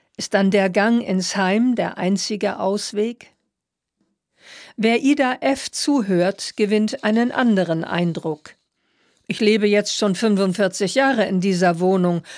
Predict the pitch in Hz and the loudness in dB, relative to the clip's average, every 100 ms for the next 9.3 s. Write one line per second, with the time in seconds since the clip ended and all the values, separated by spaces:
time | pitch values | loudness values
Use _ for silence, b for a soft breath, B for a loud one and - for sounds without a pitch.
0 | B 214 202 208 196 196 190 185 175 160 | B -2 2 2 2 2 2 2 0 2
1 | 196 180 - 180 170 - - 294 269 240 | 0 0 0 0 0 -6 -2 2 2 2
2 | 202 214 208 208 202 180 160 - - B | 2 2 2 0 0 0 0 -4 -16 B
3 | B B 180 170 175 - 185 175 185 - | B B -2 0 -2 -2 -4 -4 -6 -2
4 | 208 180 185 180 185 180 190 175 175 175 | 0 2 2 2 0 0 -4 -2 0 0
5 | 170 175 165 156 b b b b - 190 | -2 -4 -4 -6 b b b b -2 0
6 | 196 208 247 254 269 220 214 - 233 247 | 2 2 0 -2 -4 -2 -2 0 0 0
7 | 226 202 190 226 202 175 202 202 214 - | -2 -2 0 0 0 0 0 0 -4 -2
8 | 185 180 - 214 208 190 180 - 175 196 | 0 -2 0 0 2 0 -2 -4 0 2
9 | 262 185 175 | 0 0 -4